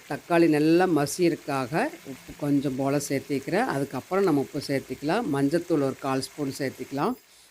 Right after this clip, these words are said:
சேர்த்திட்டு நல்லா கலந்து விட்டுக்கோங்க. நல்லா தொக்கு பதத்துக்கு வரணும். அந்த அளவுக்கு வந்து நல்லா மசிகிற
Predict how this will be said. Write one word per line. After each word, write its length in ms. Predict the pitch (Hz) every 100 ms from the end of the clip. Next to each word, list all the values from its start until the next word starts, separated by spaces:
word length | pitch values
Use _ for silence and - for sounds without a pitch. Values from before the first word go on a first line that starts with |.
| _
சேர்த்திட்டு 560 | - 160 143 139 127 233 311 143
நல்லா 240 | 139 139 151 147
கலந்து 300 | 131 135 135
விட்டுக்கோங்க. 500 | 127 - - 131 135 202 277 - - - - - 143
நல்லா 320 | 147 196 233 -
தொக்கு 400 | 156 - - 220 220 156
பதத்துக்கு 460 | 151 156 190 190 156
வரணும். 320 | 139 143 120 131
அந்த 200 | 156 170
அளவுக்கு 340 | 151 151 147 202 165
வந்து 180 | 143 175 190
நல்லா 260 | 139 139 160 233 - - - - - - -
மசிகிற 440 | 135 139 - 190